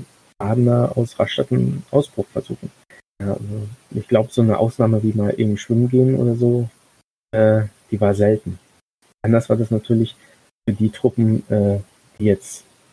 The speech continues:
in den umliegenden Dörfern einquartiert waren, vielleicht entlang des Neckars oder, äh, etwas im Hinterland, die nicht direkt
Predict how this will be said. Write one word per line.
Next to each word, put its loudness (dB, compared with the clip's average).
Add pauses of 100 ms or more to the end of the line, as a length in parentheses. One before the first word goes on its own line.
(160)
in 2
den 0
umliegenden 2
Dörfern 2 (640)
einquartiert -2
waren, -2
vielleicht 0
entlang -2
des -6
Neckars -2 (580)
oder, 2
äh, -4 (460)
etwas -4
im 0
Hinterland, 0 (800)
die 0
nicht 0
direkt -2